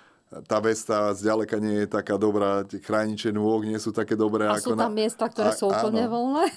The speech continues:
Speaker 1: ako naše betóny a ja práve, práve ich si, si vážim v to, že dokázali blokovať strely, ako keď si predstavím, že by som mal blokovať,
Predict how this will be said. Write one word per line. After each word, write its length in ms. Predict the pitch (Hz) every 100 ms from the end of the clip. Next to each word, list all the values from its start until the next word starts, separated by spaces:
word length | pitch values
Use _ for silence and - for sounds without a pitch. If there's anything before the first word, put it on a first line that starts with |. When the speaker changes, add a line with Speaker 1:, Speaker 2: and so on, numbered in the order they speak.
| -
Speaker 1:
ako 240 | 110 113 117
naše 280 | 117 - 104
betóny 480 | 107 120 117 123 123
a 400 | 113 113 110 110
ja 120 | 113
práve, 560 | 107 120 120 123 117 113
práve 360 | 107 120 127 120 113
ich 160 | 127 151
si, 400 | - 113 104 104
si 240 | - 110
vážim 320 | 101 113 120 107
v 80 |
to, 160 | - 113
že 240 | 110 107
dokázali 560 | 104 107 117 110 107 107
blokovať 420 | 101 107 113 104 95
strely, 400 | - 107 110 107
ako 480 | 101 110 104 101 95 - - - _
keď 140 | - 101
si 120 | - 107
predstavím, 480 | 110 110 123 113
že 160 | 110 110
by 80 | 104
som 160 | 117
mal 160 | 110 104
blokovať, 480 | 104 110 117 110